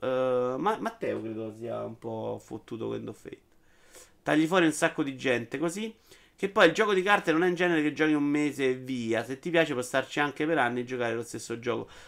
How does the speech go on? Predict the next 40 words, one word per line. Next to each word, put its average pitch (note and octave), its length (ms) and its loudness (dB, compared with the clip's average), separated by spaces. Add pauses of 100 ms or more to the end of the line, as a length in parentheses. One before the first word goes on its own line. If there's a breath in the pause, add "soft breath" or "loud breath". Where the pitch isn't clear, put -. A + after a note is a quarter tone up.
(140)
Vediamo, A3 400 10
secondo D#3+ 300 8
me F#3 80 6
la F3+ 100 10
mossa D3 640 6 (220)
per C#3 220 6
salvarlo C#3+ 580 8
è C3 60 8
il B2 80 4
free - 180 -8
to A2+ 80 -2
play A2+ 160 2
tutta A2+ 220 -2
la G#2+ 60 0
vita. F#2+ 300 -8 (440 soft breath)
Quelli A3+ 240 2
che - 80 6
si - 140 0
lamentano E3 440 4
del C#3 140 0
pay F3+ 180 2
to F3 80 -2
win F3+ 260 2
forse D#3 300 0
non C#3 140 -4
ci - 100 -2
hanno D3+ 200 2
giocato E3 320 4
bene, C3 200 0
perché C3 220 -2
la D3+ 80 2
modalità E3+ 360 2
competitiva D#3 600 -2
è C3+ 80 2
l-, D#3 360 2
la D3+ 260 0
draft. G#2+ 640 -8 (560 soft breath)
Eh, B3 220 10
Sting, F3+ 400 6
guarda, C#3 560 8